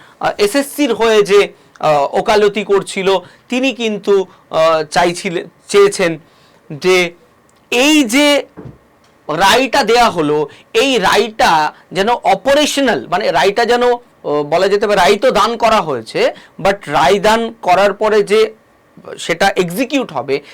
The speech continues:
সেই এক্সিকিউশনের মাঝে কিছু সময় দিতে, তারা যেন তাদের, আহ, বলা যেতে পারে এসএসসি যেন, আহ, নিজেদের দাবি নিয়ে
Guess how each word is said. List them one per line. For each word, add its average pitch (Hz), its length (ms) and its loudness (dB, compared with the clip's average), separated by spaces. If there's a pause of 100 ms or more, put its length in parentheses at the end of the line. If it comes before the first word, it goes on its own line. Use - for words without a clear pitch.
সেই 269 160 -2
এক্সিকিউশনের 254 1160 -2
মাঝে 175 360 -2
কিছু 202 280 -4
সময় 175 460 -2 (560)
দিতে, 202 340 0 (1040)
তারা 208 260 2
যেন 208 340 2 (340)
তাদের, 202 400 0
আহ, 156 120 -6 (880)
বলা 185 220 2
যেতে 190 220 0
পারে 180 320 2 (460)
এসএসসি 254 760 0 (360)
যেন, 185 240 0
আহ, 175 160 -2 (840)
নিজেদের 180 680 2
দাবি 165 340 0
নিয়ে 180 320 -8